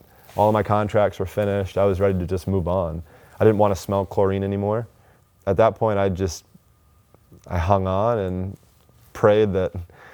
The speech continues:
I was gonna get some decent results. I didn't know what was gonna come. Obviously, you know, we talked about only two years really of intense training during that quad. I didn't give myself the best chance, but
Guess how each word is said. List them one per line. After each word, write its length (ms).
I 80
was 120
gonna 160
get 160
some 360
decent 360
results. 540
I 40
didn't 200
know 100
what 100
was 120
gonna 160
come. 340
Obviously, 420
you 60
know, 100
we 80
talked 280
about 200
only 220
two 200
years 400
really 260
of 100
intense 380
training 380
during 200
that 180
quad. 420
I 60
didn't 180
give 120
myself 380
the 80
best 240
chance, 420
but 260